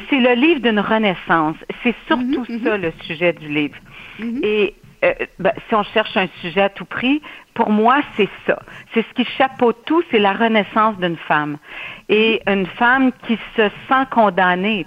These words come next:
Speaker 1: parce qu'elle est laissée pour une plus jeune et que du jour au lendemain, elle se regarde puis elle se sent comme un débris. Comme on, il y a tant de femmes autour de moi qui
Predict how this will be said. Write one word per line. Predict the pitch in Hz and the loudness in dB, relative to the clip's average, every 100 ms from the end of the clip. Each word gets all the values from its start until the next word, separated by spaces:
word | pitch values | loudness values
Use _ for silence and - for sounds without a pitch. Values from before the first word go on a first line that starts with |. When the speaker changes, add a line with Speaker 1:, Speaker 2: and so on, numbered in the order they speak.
| - | -4
Speaker 1:
parce | 165 - - | -4 -6 -2
qu'elle | 202 185 | 2 4
est | 185 | 4
laissée | 180 175 185 - - 214 _ - | 4 4 2 0 -4 -4 _ -6
pour | 190 175 | -2 0
une | 170 | -2
plus | 143 - 185 | -4 -4 -4
jeune | 156 175 220 233 196 - - - | 0 2 2 0 -4 -10 -12 0
et | 180 | 0
que | - 185 180 | 2 2 2
du | 175 170 | 0 0
jour | 208 208 | 2 4
au | 185 | 4
lendemain, | 160 160 196 | 4 2 2
elle | 208 - | 0 0
se | 156 | -2
regarde | 151 180 202 - | 2 2 2 0
puis | 160 | -2
elle | 151 | -2
se | - | -2
sent | 196 | -2
comme | 180 160 | 0 0
un | 160 | -2
débris. | 147 151 165 220 220 - - - - | -2 0 0 0 -2 -6 -16 -18 -4
Comme | - 294 254 - 214 | 0 2 2 2 2
on, | - 170 _ 240 | 2 -2 _ -2
il | |
y | 233 | 0
a | |
tant | - 294 262 | 2 0 0
de | |
femmes | - 214 202 170 | 0 0 0 0
autour | - 170 | -2 0
de | 165 | 0
moi | 160 170 | 2 0
qui | 170 | 0